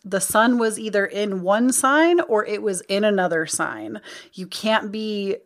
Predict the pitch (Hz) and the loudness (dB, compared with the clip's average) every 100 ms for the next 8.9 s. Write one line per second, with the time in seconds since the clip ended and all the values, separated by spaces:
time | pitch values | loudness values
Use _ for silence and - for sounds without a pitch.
0 | _ 202 - 190 180 170 160 - 165 - | _ -2 -2 0 0 0 -4 -6 -4 -2
1 | 175 - - 131 - 170 180 185 220 214 | -2 -4 -10 -10 -8 -6 -4 -2 -2 0
2 | 220 202 190 185 185 180 175 269 262 - | 4 4 4 0 -2 -2 -2 4 6 6
3 | - - - - - 185 196 214 190 - | 0 -16 -16 -16 -8 -6 -4 -4 -4 -4
4 | 190 220 226 302 269 233 - - 190 - | -2 -2 2 2 4 4 2 2 2 2
5 | 170 185 226 - _ _ 196 208 185 254 | 0 2 2 -2 _ _ -6 -4 -2 0
6 | 277 254 233 - 208 185 185 196 196 175 | 2 2 0 -2 -2 2 6 6 6 0
7 | 180 - 208 190 180 175 - 170 156 156 | -2 -2 -2 -2 -2 -2 -4 -6 -4 -4
8 | 156 156 139 - - - 180 170 170 | -4 -4 -6 -10 -10 -6 -2 -2 -2